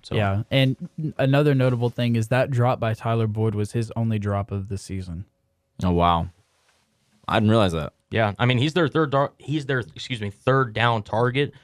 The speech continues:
Speaker 1: on a lot of situations 'cause it's so much focus goes
Speaker 2: Yeah.
Speaker 1: on Ja'Marr and
Speaker 2: Yeah.
Speaker 1: T. And unfor-, it was unfortunate for him that in the biggest moment he had his first drop.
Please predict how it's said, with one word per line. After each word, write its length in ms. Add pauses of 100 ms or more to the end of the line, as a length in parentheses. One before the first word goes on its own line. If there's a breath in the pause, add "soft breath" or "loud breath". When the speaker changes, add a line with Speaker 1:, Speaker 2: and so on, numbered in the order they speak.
(140 soft breath)
Speaker 1:
on 80
a 20
lot 180
of 60
situations 560
'cause 180
it's 120
so 100
much 200
focus 380
goes 240
Speaker 2:
Yeah. 120
Speaker 1:
on 160
Ja'Marr 440
and 80
Speaker 2:
Yeah. 200
Speaker 1:
T. 140 (400 soft breath)
And 480
unfor-, 380
it 40
was 120
unfortunate 480
for 140
him 160
that 140
in 80
the 80
biggest 320
moment 300
he 100
had 160
his 100
first 260
drop. 280